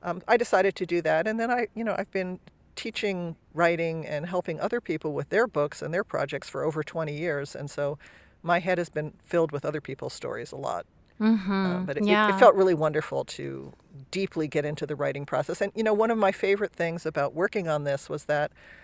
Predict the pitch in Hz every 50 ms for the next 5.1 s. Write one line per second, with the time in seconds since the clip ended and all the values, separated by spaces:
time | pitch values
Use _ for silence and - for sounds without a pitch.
0 | - - _ _ _ _ - - _ _ _ _ _ - 160 180 - - 240 -
1 | - - 208 196 226 - - - 214 196 196 190 - - - 170 165 - - 277
2 | 294 277 220 165 160 160 160 160 170 165 170 170 170 - - 185 - - - 143
3 | 147 147 156 170 165 160 165 165 170 170 165 165 165 165 - - - - - _
4 | _ _ _ _ _ _ _ - 233 220 175 180 - 214 196 190 185 196 196 190
5 | 190 190